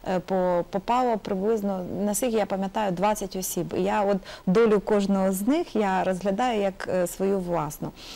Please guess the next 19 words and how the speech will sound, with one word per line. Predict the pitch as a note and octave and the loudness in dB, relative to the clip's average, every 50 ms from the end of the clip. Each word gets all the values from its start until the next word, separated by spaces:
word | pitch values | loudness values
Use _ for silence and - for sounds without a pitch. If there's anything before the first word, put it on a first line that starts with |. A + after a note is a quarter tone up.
| - - - | -14 -8 -2
Але | - G#3 A#3+ | 0 2 4
одночасно | B3 A3 A#3 C4 C4 C4 - D#4+ - E4+ - - C4 A#3+ A#3+ A#3 A3 | 4 4 4 2 2 2 2 0 2 0 0 0 0 2 2 2 0
з, | G#3+ G3+ - - - - | 0 0 -2 -2 0 0
е, | A3 G#3+ G#3+ G#3 G#3 G#3 | 2 2 2 2 2 0
цим | G3+ - D#4+ E4 D4 | 0 0 0 0 2
проектом | - A#3+ G#3+ G#3 G3+ F#3+ - F#3+ F#3 F#3+ | 2 0 2 0 0 -2 -2 -4 -2 0
я | G3 A3 A3+ A#3 A#3 A#3 A3+ A3 G#3+ G3+ | 0 0 0 2 2 2 2 2 2 0
вела | G3 F#3 G3 G3+ G3+ F#3+ F#3+ | 0 0 0 0 0 0 -2
ще | F#3 - F#3+ | -2 -2 -4
кілька | F#3 - - F#3+ F#3 - G#3+ | -2 -2 -4 -4 -2 -4 -4
інших, | - - D4+ D#4+ D4+ - - B3+ - - - - - - | -2 -2 -2 0 0 0 -2 -2 -4 -6 -10 -12 -8 -6
і | - | -4
так | G3 - A3+ A3 | -2 -2 -2 -2
сталося, | - - C4+ C#4 C4+ B3 - A#3 | 0 2 4 4 4 2 0 -2
що | G#3 - - G3+ | -4 -2 0 0
я | G3 G#3 A3 | 0 0 0
познайомилася | - - G#3 G3 G3+ G3+ G3+ G#3 A3 A3 G#3+ G#3 G3+ G3+ G3 G3 - G3 F#3+ | 0 0 0 0 0 2 2 2 2 2 2 2 0 0 -2 -2 -4 -2 -2
з | F#3 F3 E3+ E3+ F#3 F#3+ F#3+ F#3+ F#3+ F#3 | -2 -2 -2 0 0 2 2 2 2 2
деканом, | F3 F3 F#3+ - - A3 A#3 B3 A#3+ A3+ G#3+ G#3 G3+ G3 | 0 -2 -2 -2 -2 0 0 2 2 2 2 2 0 -2